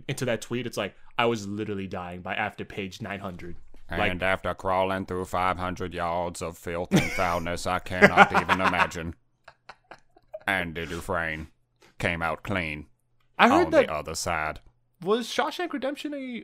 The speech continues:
Speaker 1: was, was that also, like, a book
Speaker 2: That
Speaker 1: too?
Speaker 2: book was twenty-one pages. It was a short story. It was a short story that they made a feature
Speaker 1: Oh.
Speaker 2: out of.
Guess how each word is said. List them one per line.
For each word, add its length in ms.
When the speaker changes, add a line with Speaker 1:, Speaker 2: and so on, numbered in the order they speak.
Speaker 1:
was, 220
was 180
that 140
also, 300
like, 140
a 40
book 60
Speaker 2:
That 240
Speaker 1:
too? 80
Speaker 2:
book 280
was 320
twenty-one 840
pages. 580
It 60
was 100
a 60
short 240
story. 360
It 60
was 100
a 60
short 260
story 320
that 140
they 80
made 160
a 120
feature 320
Speaker 1:
Oh. 40
Speaker 2:
out 100
of. 240